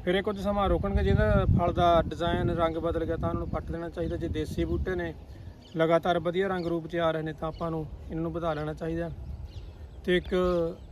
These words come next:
ਲੰਬਾ ਸਮਾਂ ਉਤਪਾਦਨ ਦੇਣ ਵਾਲੀ ਫਸਲ ਆਪਾਂ ਬੀਜ ਕੇ, ਅ,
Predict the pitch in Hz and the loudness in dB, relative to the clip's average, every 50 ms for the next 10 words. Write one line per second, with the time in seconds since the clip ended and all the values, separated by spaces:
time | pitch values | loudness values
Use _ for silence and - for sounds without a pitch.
0 | - - - - - - 175 185 170 170 175 170 180 190 190 160 185 185 180 180 | -14 -14 -14 -14 -10 -8 -4 -2 -2 -2 0 2 2 2 2 2 0 0 0 0
1 | 175 170 165 175 170 165 170 170 180 175 175 170 165 151 170 170 156 175 165 160 | 0 0 0 2 2 2 2 0 -2 -2 -2 -2 -2 -2 -2 -4 -2 -2 -2 -2
2 | 156 170 160 156 165 156 151 156 - 160 160 | -2 -2 -4 -4 -4 -4 -6 -4 -4 -4 -4